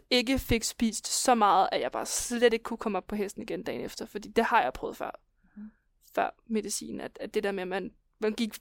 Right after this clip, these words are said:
Speaker 1: fuldstændig ind i sådan en ond spiral og sige, "Det, det, det går ikke, og det er for dårligt," og, "Jamen, så kan det også være lige meget," og dagen efter er det jo også lige meget, for det kunne man det i går, og alt sådan nogle
Speaker 2: Mhm.
Speaker 1: ting. Så jeg fik jo vendt det til det gode,
Speaker 2: Oh yes.
Speaker 1: men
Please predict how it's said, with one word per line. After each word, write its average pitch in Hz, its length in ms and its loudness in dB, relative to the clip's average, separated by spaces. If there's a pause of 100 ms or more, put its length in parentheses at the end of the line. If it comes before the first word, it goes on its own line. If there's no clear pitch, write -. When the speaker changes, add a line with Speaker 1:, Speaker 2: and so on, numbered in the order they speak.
Speaker 1:
fuldstændig 214 460 0
ind 185 160 -4
i 208 40 -6
sådan 180 180 -6
en - 60 -4
ond 196 100 -2
spiral - 340 -6
og 208 60 -8
sige, - 160 -10
"Det, - 260 -8
det, - 160 -6 (260)
det - 100 -14
går 214 240 8
ikke, 220 280 0
og - 100 -10
det - 60 -10
er - 40 -14
for - 120 -8 (220)
dårligt," 220 380 4
og, - 200 -4 (720)
"Jamen, 220 120 4
så 220 80 4
kan 214 60 4
det 185 40 0
også - 100 -6
være 214 120 -6
lige 233 120 2
meget," 214 260 4
og 190 100 -2
dagen 202 160 2
efter 208 240 0
er - 20 -2
det - 80 -2
jo - 60 4
også 226 180 4
lige 240 80 0
meget, 208 220 2
for 214 60 -10
det - 140 -10
kunne 208 120 -4
man 190 120 -2
det - 60 -2
i - 60 -10
går, 214 440 4
og - 120 0
alt - 100 -4
sådan - 80 -10
nogle - 80 -12
Speaker 2:
Mhm. 202 100 -6
Speaker 1:
ting. - 120 -10 (480)
Så 240 100 6
jeg 220 100 8
fik 233 360 4
jo 220 200 4
vendt 262 380 8
det 277 100 0
til 233 180 -4
det 202 140 -4
gode, 262 460 4 (360)
Speaker 2:
Oh 190 180 -10
yes. 202 480 -10
Speaker 1:
men 220 380 6